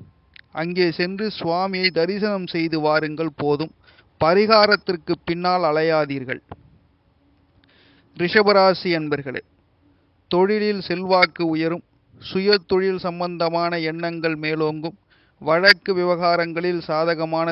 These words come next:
தீர்ப்புகள் கிடைக்கும். நீண்ட நாள் ஆசைகள் நிறைவேறும்.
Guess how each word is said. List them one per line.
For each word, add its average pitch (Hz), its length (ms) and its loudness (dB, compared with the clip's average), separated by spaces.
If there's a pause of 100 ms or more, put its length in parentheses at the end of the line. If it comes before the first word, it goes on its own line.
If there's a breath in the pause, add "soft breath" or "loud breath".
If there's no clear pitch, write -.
(120)
தீர்ப்புகள் 160 640 -4
கிடைக்கும். 151 460 -6 (440)
நீண்ட 190 380 -4 (100)
நாள் 185 220 2 (100)
ஆசைகள் 170 500 0
நிறைவேறும். 156 600 0